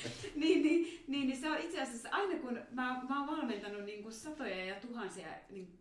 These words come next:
johtajia tässä työssä, niin, niin mä jotenkin itse uskon, se tulee tähän teesiinkin, että, että kun sä oot keskeneräinen, että mitä enemmän niin kuin on,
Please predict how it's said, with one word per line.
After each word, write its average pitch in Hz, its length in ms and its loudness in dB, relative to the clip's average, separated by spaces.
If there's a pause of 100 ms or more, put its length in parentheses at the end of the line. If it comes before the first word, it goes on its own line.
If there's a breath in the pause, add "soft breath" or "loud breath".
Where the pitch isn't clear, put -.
johtajia - 600 -8
tässä 190 280 -12
työssä, 170 400 -10
niin, 208 260 -12 (320 loud breath)
niin 208 300 -8
mä 233 120 -4
jotenkin 277 340 -2
itse 285 260 -4
uskon, 214 240 -8
se 208 100 -14
tulee 311 300 -4
tähän 190 300 -8
teesiinkin, 208 640 -8
että, - 260 -16 (100)
että - 220 -18
kun - 160 -20
sä 196 140 -12
oot 208 160 -12
keskeneräinen, - 920 -14 (400 loud breath)
että 190 200 -14
mitä 226 300 -4
enemmän 214 400 -6
niin 170 140 -12
kuin - 120 -10
on, 185 100 -6